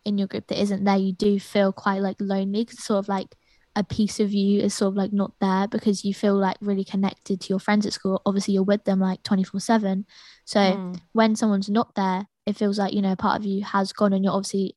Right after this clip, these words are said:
Speaker 1: less confident because, you know, that's sort of, that's how you sort of live. Like,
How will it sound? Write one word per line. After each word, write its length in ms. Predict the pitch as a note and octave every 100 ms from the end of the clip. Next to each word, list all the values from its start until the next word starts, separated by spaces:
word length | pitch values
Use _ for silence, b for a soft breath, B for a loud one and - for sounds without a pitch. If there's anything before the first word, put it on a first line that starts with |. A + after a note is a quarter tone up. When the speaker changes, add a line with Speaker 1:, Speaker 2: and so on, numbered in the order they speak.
| -
Speaker 1:
less 220 | G3 -
confident 540 | - G#3+ - G3 F#3
because, 400 | F#3+ - F#3 F#3+ B B B B _
you 80 | A3
know, 140 | F#3+
that's 240 | F#3+ - -
sort 220 | A3 G3
of, 80 | A3+ -
that's 340 | G3 G#3+ -
how 320 | - - G3+
you 180 | G3 G3
sort 220 | - G3
of 60 | G3
live. 320 | F#3+ G3+ G#3 -
Like, 180 | G3